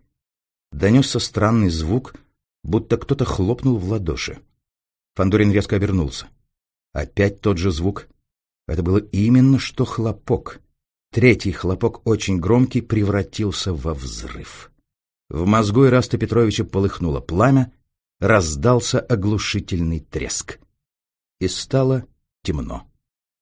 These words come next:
Очнувшись, Ираст Петрович почувствовал тупую боль пониже затылка, хотел дотронуться и не смог. Запястья были сзади скованы наручниками,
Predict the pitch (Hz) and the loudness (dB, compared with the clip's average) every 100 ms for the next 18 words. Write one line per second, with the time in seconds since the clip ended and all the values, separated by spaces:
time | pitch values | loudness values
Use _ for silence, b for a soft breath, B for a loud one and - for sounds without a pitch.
0 | _ _ _ - 101 - 131 151 - 151 | _ _ _ 0 0 4 4 4 4 2
1 | 127 131 139 127 110 131 131 - 113 - | 4 4 2 0 2 4 4 2 -2 -2
2 | 120 - 113 104 - 107 117 120 98 95 | -6 -4 -4 -2 -6 -6 0 0 2 2
3 | 113 - 101 104 98 85 82 80 101 104 | 0 0 2 2 0 -2 -4 -2 -2 -4
4 | 98 101 - 101 87 - 98 104 95 - | -6 -6 -2 -2 -2 -2 0 0 0 -4
5 | - 92 85 - 67 62 - - _ _ | -6 -4 -4 -4 -8 -10 -12 -20 _ _
6 | _ _ _ _ _ 78 95 - 113 - | _ _ _ _ _ -4 -2 2 0 2
7 | 101 101 101 90 78 101 95 - - 95 | 2 2 2 2 2 0 0 -4 -2 0
8 | 92 90 85 90 - 98 104 104 | 2 2 0 -2 -4 -2 -2 -2